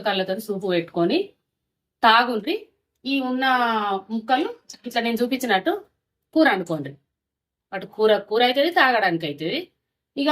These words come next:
లేదు మనకు సూపు పెట్టే ఓపిక లేదు అని అనుకుంటే తలకాయ కాళ్ళు తెచ్చుకొని మామూలుగా ఎప్పుడు వండుకున్నట్టు కూర వండుకోండి. అట్లా నూనె కాలిందో లేదో చూస్తా. కొంతమంది నూనె కాలక ముందే ఇట్లా పోసి అట్లా ఎత్తారు.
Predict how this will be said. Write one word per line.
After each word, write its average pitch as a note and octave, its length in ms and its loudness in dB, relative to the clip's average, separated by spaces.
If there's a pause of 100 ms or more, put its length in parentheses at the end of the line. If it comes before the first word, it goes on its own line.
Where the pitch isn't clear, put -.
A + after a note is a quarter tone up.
(420)
లేదు D4 260 0 (240)
మనకు C4+ 240 -4 (120)
సూపు C4 260 -6
పెట్టే B3 200 0 (160)
ఓపిక B3 240 2 (120)
లేదు A3 300 2
అని F#3+ 140 0
అనుకుంటే G3 360 -2 (440)
తలకాయ C4+ 440 4 (140)
కాళ్ళు A#3 280 0
తెచ్చుకొని A3 360 -2 (100)
మామూలుగా A#3+ 400 0 (160)
ఎప్పుడు B3+ 200 0
వండుకున్నట్టు G3+ 580 -2
కూర F#4+ 180 4
వండుకోండి. D#3 400 -4 (1160)
అట్లా D#3+ 240 -2 (420)
నూనె A#3 280 4
కాలిందో G3+ 420 -2
లేదో D3 220 -2
చూస్తా. D#3+ 240 -4 (440)
కొంతమంది B3+ 540 -2 (160)
నూనె B3 300 0
కాలక A#3 240 2 (100)
ముందే A#3 180 -4 (100)
ఇట్లా D4 260 -2
పోసి C#4 200 0
అట్లా G#3 200 -2
ఎత్తారు. F3 280 -4